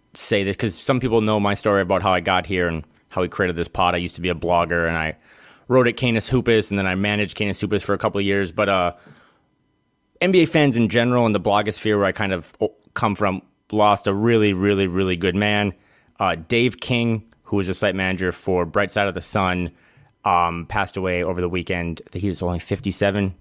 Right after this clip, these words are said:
Phil. Happily married, three kids. Um, was an awesome writer, uh, awesome analyst, but also his kind of pet project was, I think he had sent over twenty, he had raised money to get over twenty thousand young Suns fans to games, their first N B A game, which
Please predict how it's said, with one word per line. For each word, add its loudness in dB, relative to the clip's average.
Phil. 0
Happily 0
married, 0
three -2
kids. -4
Um, 0
was 0
an -2
awesome 2
writer, 2
uh, 2
awesome 0
analyst, -2
but 2
also 2
his -2
kind -4
of -8
pet -2
project 0
was, -2
I -20
think -4
he 0
had 0
sent -2
over -2
twenty, -2
he -4
had 0
raised 0
money 0
to -8
get -4
over -2
twenty 0
thousand 0
young 0
Suns -4
fans -2
to -6
games, -2
their -2
first -2
N 0
B 0
A 0
game, -2
which -2